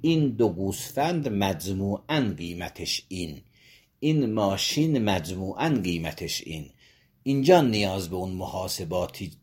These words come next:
داشته خوندیم، و الا اگر جدا جدا قیمتاش معلومه، اینو به این قیمت فروخته، اونو به این قیمت، انگار دو تا بیعه با یه عقد. ممکنه یه ایجاب خونده بشه برای دو تا بیع.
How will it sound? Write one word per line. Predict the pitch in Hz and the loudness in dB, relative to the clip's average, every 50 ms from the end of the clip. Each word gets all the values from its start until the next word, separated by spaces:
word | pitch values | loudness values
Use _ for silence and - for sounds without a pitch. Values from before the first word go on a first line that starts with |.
| _ _ _ | _ _ _
داشته | - 92 90 87 - - - - 92 87 | -4 -2 -2 -2 -2 -2 -2 -2 -2 -4
خوندیم، | 85 - - 85 82 78 78 76 82 78 71 - - - - - - _ _ - | -4 -6 -8 -10 -10 -10 -8 -8 -8 -10 -10 -12 -18 -20 -20 -20 -20 _ _ 0
و | 117 | 2
الا | 131 135 127 127 143 143 | 2 2 4 4 4 4
اگر | 135 131 131 139 131 | 4 4 4 2 2
جدا | 127 117 - 123 117 104 120 113 110 | 0 -2 -4 -2 0 2 4 4 4
جدا | 101 107 110 104 123 123 120 | 2 0 -2 0 0 0 0
قیمتاش | 104 107 101 98 95 - - 110 107 - - - | -2 -4 -4 -2 -2 -2 -2 -4 -4 -4 -6 -6
معلومه، | 101 92 90 90 95 104 101 98 92 85 78 - - - - - _ _ _ _ _ _ | -4 -4 -4 -2 -2 -2 -2 -2 -2 -2 -4 -6 -8 -14 -20 -20 _ _ _ _ _ _
اینو | - 113 113 110 | -6 -4 -2 0
به | 98 95 | 2 2
این | 104 87 113 123 120 104 | 4 4 4 2 2 0
قیمت | 85 85 82 78 71 78 73 - | -2 -2 -4 -4 -4 -6 -8 -8
فروخته، | - - 87 78 78 - - - - 78 | -8 -8 -8 -8 -8 -10 -12 -12 -10 -8
اونو | 67 73 85 101 104 104 98 | -8 -6 -6 -4 -4 -2 -2
به | 82 95 | -2 -2
این | 95 92 92 90 | -2 -2 -4 -4
قیمت، | 82 90 92 107 135 147 147 - | -6 -4 -2 0 0 0 0 -2
انگار | 101 107 104 101 117 135 156 | -4 -4 -2 0 0 2 2
دو | 147 147 170 175 | 2 0 -2 0
تا | - - 117 98 | 2 2 0 2
بیعه | 85 95 90 87 85 76 - 113 147 165 175 185 180 - - - _ _ _ _ | 2 2 2 2 0 0 2 4 4 4 4 2 0 -4 -12 -20 _ _ _ _
با | - 165 170 175 | -2 0 2 4
یه | 175 190 185 | 6 6 6
عقد. | - - 80 78 76 - - - _ _ _ _ _ _ _ - | 6 6 4 2 2 0 -4 -10 _ _ _ _ _ _ _ -10
ممکنه | 104 107 107 101 - 135 139 135 | -10 -8 -6 -4 -2 -2 0 0
یه | 123 127 131 | 0 0 0
ایجاب | - 95 113 104 87 80 117 131 143 147 | 0 0 -2 -4 0 4 8 8 8 8
خونده | 147 - 120 110 110 107 135 147 | 6 0 -6 -6 -2 0 0 0
بشه | 156 156 147 - - 160 | 0 0 -2 -4 -4 -4
برای | 147 120 123 139 147 151 | -2 0 0 0 0 -2
دو | 139 135 139 147 | -2 2 4 4
تا | 143 - - 80 | 4 4 2 -4
بیع. | 76 69 90 90 82 78 69 - | -2 -2 -2 -2 -2 -2 -4 -8